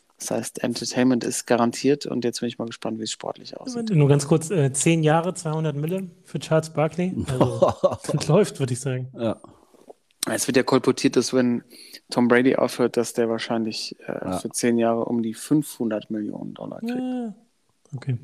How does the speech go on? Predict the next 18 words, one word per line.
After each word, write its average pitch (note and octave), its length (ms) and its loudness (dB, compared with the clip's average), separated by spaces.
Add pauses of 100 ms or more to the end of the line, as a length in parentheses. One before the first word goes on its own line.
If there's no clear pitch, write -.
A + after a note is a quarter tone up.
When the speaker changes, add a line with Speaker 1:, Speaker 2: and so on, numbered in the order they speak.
(260)
Speaker 1:
Ich - 60 -14
glaub, - 160 0
Troy B2+ 220 4
Aikman C#3+ 260 4
kriegt - 240 0
auch C3+ 160 0
dreihundert D3 380 2
Millionen D3 380 2
oder C3 200 -4
so. C3 80 -2
Speaker 3:
Peanuts, A#2+ 260 4
Speaker 1:
Es - 160 -4
ist, - 40 -16
Speaker 3:
ja. E2 240 -6 (840)
Speaker 1:
es A2 140 -10
ist, - 260 -10 (400)
es C3 120 -10
ist, - 300 -4